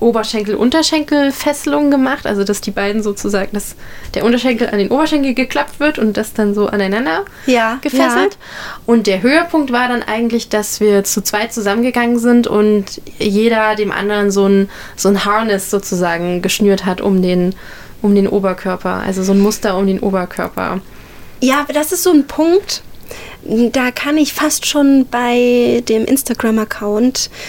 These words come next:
Speaker 2: äh, nicht so richtig hingucken.
Speaker 1: Mhm.
Speaker 2: Und auch in dem Buch ist es mir da eiskalt über den Rücken gegangen, die Abschnürung der Brüste. Also
Speaker 1: Mhm.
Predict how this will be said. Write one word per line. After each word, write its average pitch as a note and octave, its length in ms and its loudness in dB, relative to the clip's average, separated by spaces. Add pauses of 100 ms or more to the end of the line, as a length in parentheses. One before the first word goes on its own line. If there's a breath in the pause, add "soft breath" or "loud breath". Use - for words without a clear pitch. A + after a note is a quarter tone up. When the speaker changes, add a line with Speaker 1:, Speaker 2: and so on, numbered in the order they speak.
(440 loud breath)
Speaker 2:
äh, A3+ 140 2
nicht A#3 200 2
so B3 80 0
richtig A#3+ 340 -2
hingucken. A3+ 800 2
Speaker 1:
Mhm. A3 60 6
Speaker 2:
Und A3 140 4
auch - 140 -2
in A3 140 0
dem B3 160 4
Buch C#4+ 260 2
ist A3+ 200 0
es A3+ 120 -2
mir A3+ 160 2
da G#3 220 -2
eiskalt B3+ 580 -2
über A3+ 200 0
den G#3+ 140 2
Rücken G#3+ 500 0 (100)
gegangen, G3+ 400 0 (540 loud breath)
die - 120 -2
Abschnürung G#3+ 720 -2
der G3+ 140 0
Brüste. - 720 -2 (260)
Also A3+ 340 4
Speaker 1:
Mhm. A3 260 4